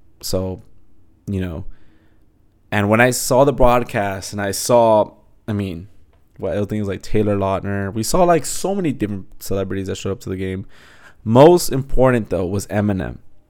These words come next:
And I'm like, "Fuck." <laughs> Like, the moment I saw Eminem on my T V, I said, "There's no shot we're winning this shit anymore.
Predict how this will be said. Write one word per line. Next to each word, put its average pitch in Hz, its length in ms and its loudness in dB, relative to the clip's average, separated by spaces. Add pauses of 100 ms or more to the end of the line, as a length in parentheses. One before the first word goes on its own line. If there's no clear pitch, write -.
(420)
And 120 140 4
I'm 123 180 4
like, 107 280 2
"Fuck." - 720 4 (120)
<laughs> - 300 12
Like, 151 340 4 (300)
the 147 160 4
moment 175 440 6
I 147 180 8
saw 151 260 6
Eminem 139 440 6
on 139 60 2
my 135 140 4
T 139 220 -2
V, 139 180 4
I 113 180 4
said, 113 300 0
"There's 120 320 4
no 139 500 8
shot 107 540 2
we're 104 140 0
winning 101 240 -4
this 98 100 -8
shit 95 260 -8
anymore. 87 420 -16